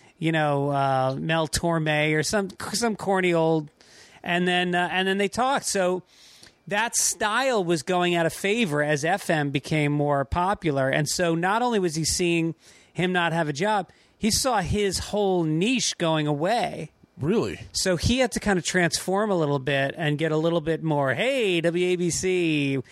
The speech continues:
Speaker 1: which he
Speaker 2: Wait, so
Speaker 1: fucking hated.
Speaker 2: So what was the, like, what was the differentiation between A M and F M? Like, what would, what would m-, make someone go, "Oh, he's an A M talent," versus he's an F M talent?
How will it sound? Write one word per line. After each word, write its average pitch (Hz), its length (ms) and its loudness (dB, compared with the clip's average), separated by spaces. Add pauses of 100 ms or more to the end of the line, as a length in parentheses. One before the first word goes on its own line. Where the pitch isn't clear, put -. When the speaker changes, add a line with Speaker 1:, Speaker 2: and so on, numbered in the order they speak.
(200)
Speaker 1:
which - 140 -2
he 175 80 -2
Speaker 2:
Wait, 175 120 0
so 196 140 -2
Speaker 1:
fucking 175 160 0
hated. 165 420 0
Speaker 2:
So 208 120 -2
what 233 160 0
was 247 200 -2
the, 202 240 0
like, 165 380 -2 (480)
what 285 160 0
was 294 180 0
the 220 100 2
differentiation 175 960 0
between 135 460 0
A 123 160 2
M 120 160 2
and 120 80 2
F 170 200 0
M? 107 160 0
Like, 110 240 -2 (400)
what 185 240 0
would, 156 280 -2
what 175 160 0
would 151 200 -2
m-, 147 120 -4 (360)
make 147 340 2
someone 131 600 0 (800)
go, 139 160 0
"Oh, 143 160 2
he's 156 220 0
an 139 100 0
A 127 220 2
M 117 160 2
talent," 107 400 2
versus 113 340 -2
he's 117 160 2
an 110 100 2
F 127 160 0
M 90 160 0
talent? 58 340 -2